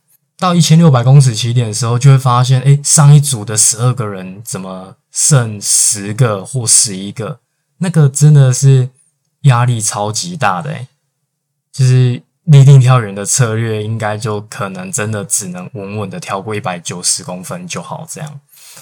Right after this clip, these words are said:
然后我刚刚查了一下才知道，哦，好像一百一十三年开始的项目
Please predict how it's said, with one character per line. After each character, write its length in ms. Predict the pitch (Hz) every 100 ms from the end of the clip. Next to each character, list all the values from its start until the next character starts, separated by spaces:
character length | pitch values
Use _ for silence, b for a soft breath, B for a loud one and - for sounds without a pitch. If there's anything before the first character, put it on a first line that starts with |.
| B B -
然 140 | 135
后 160 | 233 185
我 140 | 135
刚 140 | 127 160
刚 160 | 165
查 260 | 156 113 107
了 160 | 107
一 80 | 104
下 460 | 101 - 117 104 98 b b
才 200 | - 107
知 220 | 104 120
道， 220 | 117 113
哦， 220 | 110 110 110 _
好 220 | - 98
像 460 | 95 - 151 143 131 - _ -
一 80 |
百 200 | 160 107
一 100 | 104
十 160 | 120 110
三 300 | - 107 113
年 340 | 107 87 85 - _ _ -
开 320 | - 117 117
始 300 | - - 92
的 180 | 90 90
项 340 | - 135 101
目 360 | 110 110 95